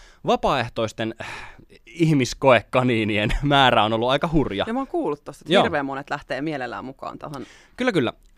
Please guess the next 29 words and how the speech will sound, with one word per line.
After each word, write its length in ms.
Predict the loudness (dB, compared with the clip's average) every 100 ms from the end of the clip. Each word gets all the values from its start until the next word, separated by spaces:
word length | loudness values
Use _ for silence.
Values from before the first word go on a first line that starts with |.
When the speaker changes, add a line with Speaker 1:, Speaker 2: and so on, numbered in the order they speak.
| _ -4
Speaker 1:
Lisäksi 300 | -2 -2 -2
kilpailu 560 | 0 2 2 2 2 0
eri 200 | -2 0
tutkimuslaitosten 800 | -2 -2 -4 0 -2 -4 -4 0
ja 60 |
lääkefirmojen 680 | 2 0 -2 -8 -6 -6 -2
välillä 320 | -2 -2 -4
on 100 | -6 -4
kiivasta, 460 | -2 -2 -2 -4
koska 260 | -6 -6 -2
tän 200 | -2 -4 -6
covid 220 | -2 -2 0
yhdeksäntoista 480 | -2 -2 -4 -4
rokotteen 340 | -4 -4 -4 -4
keksiminen 460 | -4 -6 -6 -4
on 160 | -4 -4
aika 380 | 0 0 0 0
varma 300 | 0 2 0
tapa 240 | 0 0 0
pokata 320 | 0 -2 -4
itselleen 460 | -6 -4 0 0 -2 -4
lääketieteen 720 | -2 -2 -4 -2 -2 -2 -2
Nobel-palkinto 1040 | 0 2 2 2 0 2 2 0 0 0 -2 -8 -20 -6
ja 220 | 2 2 2
saada 240 | -2 -2
siten 300 | -4 -4 0
nimensä 300 | 0 0 -2
aikakirjoihin. 800 | 2 2 0 -8 -6 -6 -8 -8
Speaker 2:
Ja 120 | -10